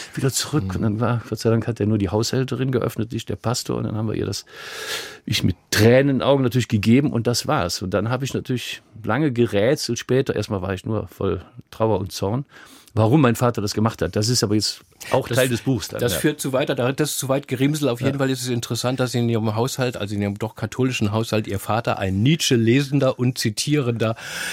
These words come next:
Speaker 2: ja, eher kirchenkritischer Mensch war.
Speaker 1: Ja, ja.
Speaker 2: Naturgemäß hat die Frömmigkeit auch bei Ihnen im Teenageralter dann so nachgelassen, als der Hubert zum Gorer Hippie wurde. Schöne frühe siebziger Jahre, lange Haare, heftige, sogar polizeiauffällige Kifferei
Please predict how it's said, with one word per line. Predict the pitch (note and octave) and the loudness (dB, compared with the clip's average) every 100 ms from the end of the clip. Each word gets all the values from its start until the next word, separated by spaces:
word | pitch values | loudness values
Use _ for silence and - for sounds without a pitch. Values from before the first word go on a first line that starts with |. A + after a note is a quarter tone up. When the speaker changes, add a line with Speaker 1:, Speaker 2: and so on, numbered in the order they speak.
| - | -4
Speaker 2:
ja, | - A2 A#2 | 0 0 0
eher | B2 A#2+ A#2 | -2 0 -2
kirchenkritischer | - D3 C3+ A2+ - - D4 B2+ F#2+ | 0 0 0 -2 -2 0 2 2 0
Mensch | F2+ F#2 F#2+ - | 0 -2 -2 -4
war. | D#2+ C3 - - | -2 -2 -4 -6
Speaker 1:
Ja, | A2 | -2
ja. | G2+ G2 | -2 -2
Speaker 2:
Naturgemäß | - C3+ - F#3+ F3 E3 D#3+ | 0 0 2 2 4 4 4
hat | D3+ D#3 | 0 -2
die | D3+ | -2
Frömmigkeit | - D3+ D3 - C#3+ C3+ | 0 0 0 -2 -4 -2
auch | A2+ B2+ | -4 -4
bei | B2+ | -4
Ihnen | G#2 C#3 D#3+ | -2 2 2
im | C3+ | 2
Teenageralter | A#2+ D3 C#3 C3+ A#2 A#2 A#2+ A#2+ | 2 0 0 0 -4 -4 -2 -2
dann | A#2 A#2 A#2+ | 0 0 -2
so | A#2 G#2+ | -2 -2
nachgelassen, | G#2 C3 - C#3 C3 - C3 | 0 -2 -2 -2 -2 -2 -2
als | G#2+ A#2 | -4 -4
der | - A2+ A2 | -2 -2 0
Hubert | C3+ C3+ B2 A#2+ | 0 0 0 -2
zum | - - A2+ A2 | -10 -6 -6 -2
Gorer | B2 A2+ A2+ | 0 2 0
Hippie | A#2+ E3 F3 C#3 | 0 2 2 2
wurde. | C3+ C3+ C3 | 2 2 2
Schöne | C3 C3 C#3 C3 | 0 0 2 0
frühe | - B2+ B2+ | 0 2 2
siebziger | A#2+ A#2 - A2 G2+ | 0 -4 -4 -2 0
Jahre, | G#2+ A#2 A#2 | 0 -2 -2
lange | G#2+ A#2 A2+ | -2 0 -2
Haare, | G#2+ A#2+ A#2+ A#2 B2 A#2 A#2+ | -2 -2 -2 -2 -4 -6 -12
heftige, | A2 C3 - C#3+ C3 | -8 -8 -6 -4 -2
sogar | A#2 G#2 G2+ G2 - - | -2 0 2 0 -4 -2
polizeiauffällige | G2+ G2+ - - B2+ A#2+ A#2+ - G#2+ A2 G#2 | 0 0 -2 0 0 0 -2 0 2 0 -4
Kifferei | - F#3 - F#2+ G#2 A#2+ C3+ | 2 2 2 0 2 2 0